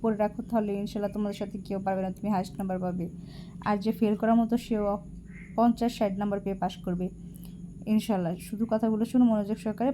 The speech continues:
পড়ো। এরপরে দেখো আরেকটা আমাদের সৃজনশীল, বাংলাদেশে কোন ধরনের সরকার ব্যবস্থা প্র-,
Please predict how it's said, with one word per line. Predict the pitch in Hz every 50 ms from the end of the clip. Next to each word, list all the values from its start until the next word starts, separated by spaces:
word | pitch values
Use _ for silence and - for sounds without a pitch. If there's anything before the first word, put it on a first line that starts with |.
| -
পড়ো। | - 202 175 185 - - - - - - -
এরপরে | 233 233 - 247 254
দেখো | 233 254 254 254 - 294 311 370 392 - - - - - - - - - - - -
আরেকটা | 233 240 247 - - 226
আমাদের | 226 226 226
সৃজনশীল, | - 254 233 240 - - 277
বাংলাদেশে | 247 233 233 233 226 220 226 - 240
কোন | - - 233 233
ধরনের | 220 240 220 214 226 240 247 247
সরকার | 247 - 233 220 - 220 214
ব্যবস্থা | 214 214 226 226 - -
প্র-, | 226 - 220 220 226